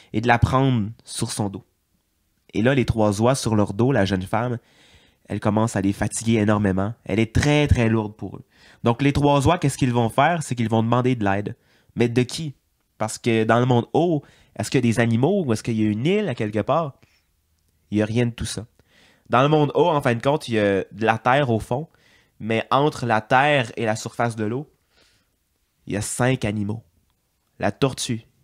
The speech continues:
Yandiawish, la loutre, Hotawindet, le castor, Tsutai, le rat musqué, et finalement, grand-mère crapaud,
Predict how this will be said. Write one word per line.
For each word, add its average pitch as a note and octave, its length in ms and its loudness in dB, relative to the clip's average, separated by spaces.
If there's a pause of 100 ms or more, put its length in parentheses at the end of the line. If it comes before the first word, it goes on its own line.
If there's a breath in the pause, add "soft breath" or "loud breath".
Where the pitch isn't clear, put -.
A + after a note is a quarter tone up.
(140)
Yandiawish, A2 840 -4 (600)
la F#2+ 180 -2
loutre, B2 380 0 (360)
Hotawindet, G#2+ 880 -8 (680)
le G2 80 -4
castor, G#2+ 680 -4 (400)
Tsutai, A2 800 -6 (600 soft breath)
le G2+ 140 -2
rat A#2+ 240 2
musqué, A#2 480 -4 (340)
et - 100 -8
finalement, A2+ 540 0 (920)
grand-mère A2+ 720 0
crapaud, - 460 -4